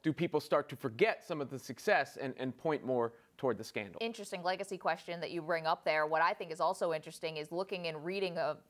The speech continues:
Speaker 2: the Louisville Courier-Journal, who's done a great job in the story, obviously following it, that the Louisville athletic director, Tom Urich, who's come under fire a couple different times, hiring, uh, Bobby Petrino was one of them after some of his previous failures, but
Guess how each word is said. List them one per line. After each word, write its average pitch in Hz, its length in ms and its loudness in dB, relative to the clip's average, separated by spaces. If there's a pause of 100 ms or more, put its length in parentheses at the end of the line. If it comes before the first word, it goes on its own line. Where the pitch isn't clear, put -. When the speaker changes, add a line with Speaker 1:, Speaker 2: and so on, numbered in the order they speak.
(100)
Speaker 2:
the 156 320 2
Louisville 170 460 2
Courier-Journal, 202 600 2
who's 185 120 -2
done 175 140 4
a 170 40 0
great 170 220 0
job 185 300 4
in 180 80 -4
the 170 80 -2
story, 180 400 4
obviously 165 340 2
following 175 500 4
it, 160 140 2 (280)
that 180 120 4
the 190 60 2
Louisville 214 480 6
athletic 185 340 0
director, 160 300 -2
Tom 190 300 2
Urich, 165 320 2
who's 185 140 -8
come 359 180 2
under 330 200 4
fire 208 380 4
a 190 40 0
couple 208 300 0
different 190 360 2
times, 180 340 4
hiring, 170 640 0
uh, - 160 4
Bobby 165 280 4
Petrino 170 480 -2
was 170 160 0
one 175 200 4
of 170 80 4
them 170 180 4
after 165 280 0
some 165 180 -6
of 165 80 -4
his 175 180 -4 (140)
previous 180 440 -4
failures, 185 460 2
but 175 200 4